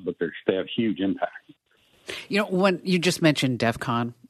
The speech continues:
Speaker 2: and I went a couple of years ago, and it's just, it's fascinating to me how vulnerable we all are. And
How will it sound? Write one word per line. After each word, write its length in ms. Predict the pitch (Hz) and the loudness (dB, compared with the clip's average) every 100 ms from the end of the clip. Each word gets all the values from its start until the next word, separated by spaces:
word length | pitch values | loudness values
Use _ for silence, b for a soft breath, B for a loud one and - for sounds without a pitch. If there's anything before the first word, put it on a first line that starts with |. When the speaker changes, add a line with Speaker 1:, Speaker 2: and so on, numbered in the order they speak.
| - | -6
Speaker 2:
and 320 | 147 139 131 120 | -2 0 -2 0
I 180 | 156 175 | 0 2
went 280 | 170 151 139 | 2 0 -4
a 40 | |
couple 300 | - 127 123 | -8 -6 -2
of 60 | 113 | 0
years 300 | 117 120 127 | 0 0 -2
ago, 360 | 110 104 - - | -2 -4 -4 -4
and 140 | 160 | -2
it's 240 | 175 147 - | 0 -2 -2
just, 320 | 190 - - | -2 -4 -4
it's 180 | 185 - | -4 -4
fascinating 760 | - - 226 247 185 143 110 110 | -6 -2 0 2 2 2 2 -2
to 160 | - | -2
me 320 | 117 110 101 - B B B B B _ _ _ - | 0 0 -2 -8 B B B B B _ _ _ -6
how 380 | - - 202 | -2 2 2
vulnerable 720 | 196 165 175 180 156 120 120 - | 4 4 6 6 6 4 2 2
we 200 | 143 139 | 2 4
all 260 | 127 123 | 4 4
are. 400 | 131 113 - - _ _ _ 131 | 2 2 0 -6 _ _ _ -2
And 520 | 131 135 127 123 | 2 2 0 -2